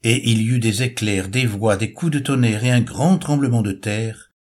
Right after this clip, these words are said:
tel qu'il n'y en avait jamais eu depuis que l'homme est sur la terre. Et la grande ville fut divisée en trois parties, les villes des nations tombèrent, et Dieu se souvint de Babylone la grande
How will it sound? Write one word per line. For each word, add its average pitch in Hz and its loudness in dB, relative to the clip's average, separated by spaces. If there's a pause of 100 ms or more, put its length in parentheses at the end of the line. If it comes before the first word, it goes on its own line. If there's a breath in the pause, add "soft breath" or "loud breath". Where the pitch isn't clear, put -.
(460)
tel 113 4
qu'il 110 -2
n'y 107 2
en 101 0
avait 95 0
jamais 104 2
eu 98 -2
depuis 90 -6
que 98 -6
l'homme 92 -2
est 82 -8
sur 90 -6
la 80 -4
terre. 65 -14 (1040)
Et 101 -2
la 101 4
grande 127 2
ville 113 0
fut - -8
divisée 117 0
en 101 -2
trois 120 0
parties, 117 -6 (600)
les 104 0
villes 127 -2
des 117 0
nations 107 -2
tombèrent, 113 0 (640)
et 107 -2
Dieu 104 0
se - -2
souvint 107 0
de 95 -2
Babylone 95 0
la 90 -2
grande 95 -4